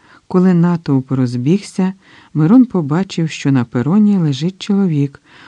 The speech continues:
у темно-червоному жупані. Щось підштовхнуло його ближче, і Мирон упізнав отамана Шуліку.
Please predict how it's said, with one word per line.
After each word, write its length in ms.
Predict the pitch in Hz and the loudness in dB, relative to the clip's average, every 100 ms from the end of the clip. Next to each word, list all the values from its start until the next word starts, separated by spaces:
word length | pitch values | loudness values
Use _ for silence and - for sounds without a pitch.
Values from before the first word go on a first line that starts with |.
| - | -10
у 100 | 139 | -8
темно-червоному 1040 | 139 151 147 139 - 131 131 135 131 127 | -2 0 2 0 0 0 2 2 2 0
жупані. 680 | 120 117 117 110 143 214 214 _ - - _ | -4 -6 -4 0 0 0 -4 _ -20 -20 _
Щось 520 | - - 147 151 - - - | -20 -8 -2 -2 -4 -18 -10
підштовхнуло 760 | - 139 - 147 139 165 151 151 | -6 -6 -6 -6 -4 -2 0 0
його 200 | 147 160 | -2 -2
ближче, 580 | 156 190 185 - 123 117 _ _ - _ | 0 0 0 -2 -6 -6 _ _ -20 _
і 100 | - | 0
Мирон 380 | 147 135 196 233 | 2 4 4 4
упізнав 640 | 196 139 127 127 165 202 202 _ _ _ | 4 0 0 0 2 -2 -4 _ _ _
отамана 560 | 131 127 123 120 127 135 | -6 -2 -2 0 0 -2
Шуліку. 580 | - 135 123 107 110 | -2 -4 -4 -4 -6